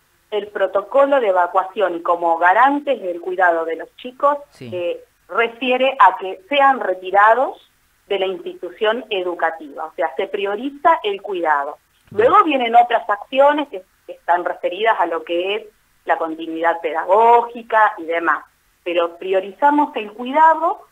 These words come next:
Speaker 1: porque, vuelvo a repetir, eh, ni, ni nosotros en el ámbito educativo, ni la comunidad en general, o sea, cualquier ciudadano de a pie,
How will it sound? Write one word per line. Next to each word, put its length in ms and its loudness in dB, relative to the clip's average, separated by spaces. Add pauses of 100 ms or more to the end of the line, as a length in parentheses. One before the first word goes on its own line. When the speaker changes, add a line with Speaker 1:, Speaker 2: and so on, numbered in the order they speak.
(200)
Speaker 1:
porque, 380 -2 (100)
vuelvo 360 0
a 40 4
repetir, 640 -4
eh, 260 -12 (280)
ni, 240 -2
ni 200 -4
nosotros 520 0
en 100 -4
el 120 2
ámbito 320 0
educativo, 720 0
ni 200 -4
la 160 2
comunidad 560 0
en 200 -4
general, 520 2
o 140 -6
sea, 240 -4
cualquier 480 -4
ciudadano 640 4
de 120 2
a 140 2
pie, 360 0